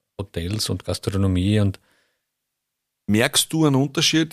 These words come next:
Speaker 2: von jetzt wie vor fünf Jahren? Also jetzt nehmen wir mal die, das Corona-Thema ein bisschen ausgenommen.
Speaker 1: Das, was mir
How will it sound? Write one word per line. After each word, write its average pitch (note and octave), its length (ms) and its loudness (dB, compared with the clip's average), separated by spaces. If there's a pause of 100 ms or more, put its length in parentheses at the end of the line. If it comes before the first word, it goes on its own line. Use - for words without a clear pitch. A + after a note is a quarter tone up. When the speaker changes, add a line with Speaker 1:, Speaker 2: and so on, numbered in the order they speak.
(120)
Speaker 2:
von G#2+ 280 -4
jetzt G#2+ 680 -2
wie C3 80 -2
vor A#2+ 180 -2
fünf C3 300 -2
Jahren? A2 200 2
Also A2+ 180 2 (280)
jetzt - 360 -2 (160)
nehmen A#2+ 200 4
wir E3+ 120 6
mal B2+ 160 4
die, A#2+ 180 -4
das - 220 -2
Corona-Thema B2 720 2
ein A#2+ 80 0
bisschen A#2 180 0
ausgenommen. E2+ 580 -2 (840)
Speaker 1:
Das, G#2+ 180 0
was A2 160 2
mir B2+ 260 6